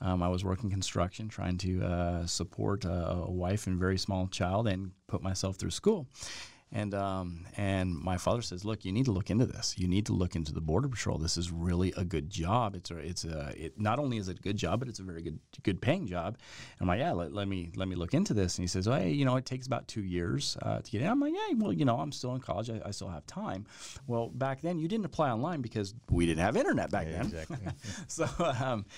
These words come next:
Speaker 1: you had to dial in, you had to call in. Um, and this was on a landline, not on a cell phone. So, uh, I dialed in and, and, and I pushed the prompts and it said, "Do you want the normal hiring process or do you not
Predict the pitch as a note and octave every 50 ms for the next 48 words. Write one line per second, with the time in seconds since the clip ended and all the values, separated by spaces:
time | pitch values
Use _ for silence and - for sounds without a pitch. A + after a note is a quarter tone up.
0 | - - - C3 C3 D3 D#3+ D3 C#3+ C3+ C3+ C3 A#2 A#2 A2+ A#2 D3 A#3 A3 B2
1 | G#2+ G#2 G#2+ G2+ G2+ F#2+ - - G2+ F#2 E2 E2+ A2+ D#3+ - - G2+ G#2 B2 D#3+
2 | D#3 - - - - - - A2+ A2 G#2+ G#2+ G#2 G#2 G#2 G2+ F#2+ G2 G2 G2+ A#2
3 | - - C#3 C3+ C3+ D3 D#3+ D#3 C#3+ C3 C3 C3 C3 C#3 E3 E3+ C3+ C3 C#3 E3
4 | G3 G3 - - B2+ C3 - F#3 B3+ B3+ - - - - - - - - - -
5 | D3+ C#3+ C3+ C3+ C3 C3 B2+ B2 A#2 - B2 C3+ C3+ D3+ D3 C#3+ C3 B2+ D#3 G#3+
6 | A#3+ G#3 F3+ D#3+ - - C#3+ C#3+ C#3 C3+ C3 - C#3 C3 C3 A#2 C#3+ C3+ B2 A#2
7 | - - A3 A3 - - C3+ - - C4 D#4 D#4+ A3+ E3+ - - - D#3 D#3 D3+
8 | - - - D3+ C3 A#2 - - - - - - B2 A#2+ C3+ D3+ E3 D#3+ C3+ C3
9 | C#3+ E3 G3 F#3 - - B2+ B2+ B2 A#2+ B2 C3 D#3 A3+ C#4 E4 D4 A3+ - -
10 | C3+ A#2 A2 G#2+ G2+ G2+ G2 - G2 F2 F2 G#2 - - F3+ - - B2+ A#2+ A#2
11 | A#2 A#2+ B2+ -